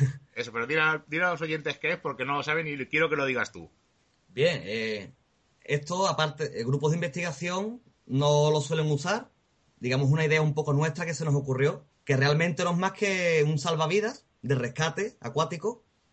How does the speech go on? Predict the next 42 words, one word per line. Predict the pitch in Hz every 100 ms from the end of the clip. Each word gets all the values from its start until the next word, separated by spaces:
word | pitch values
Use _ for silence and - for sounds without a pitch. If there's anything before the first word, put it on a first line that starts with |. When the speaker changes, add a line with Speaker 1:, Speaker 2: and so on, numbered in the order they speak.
| _ -
Speaker 1:
O |
sea, | -
los | 104 -
típicos | 127 131 143
de |
los | 139 135
vigilantes | 123 123 135 131 127
de |
playa, | 131 233 120 110
guardacostas | 117 120 117 165 - 139 139
y |
eso. | 160 - - _
Porque | - 185 196 196
en | 160
ciertas | 170 165 175
expediciones | 156 170 175 180 196 196 220 247
a | 147
si-, | - 143
a | 131
sitios | 139 143 160 160
ufológicos, | 151 151 160 196 185 196 220 -
como | 127 127 127 123 117 - - _ _ -
por | 120
ejemplo, | 143 143
mañana | 151 156 170 180 196
que |
nos | 185 135
vamos | 147 147 147 147 147
de |
expedición | 147 147 139 151 151
cuatro | 147 151
días | 170 214 - _ _ _ _ _ _
a | 123
un | 139
lugar | 143 135 156 208
que | - 147 123
tengo | 123 131
que |
presentar | 143 135 147 143 143
el | 131
caso | 165 160 170 185
y | 151 131 127 -